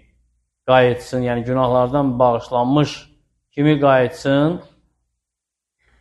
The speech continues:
o ümid həcdən sonra da olmalıdır. O nur, hansı ki,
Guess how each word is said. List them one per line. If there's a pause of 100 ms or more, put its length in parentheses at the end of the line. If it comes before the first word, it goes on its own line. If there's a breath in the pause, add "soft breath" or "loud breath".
(280)
o
ümid (680)
həcdən
sonra
da
olmalıdır.
O
nur,
hansı
ki,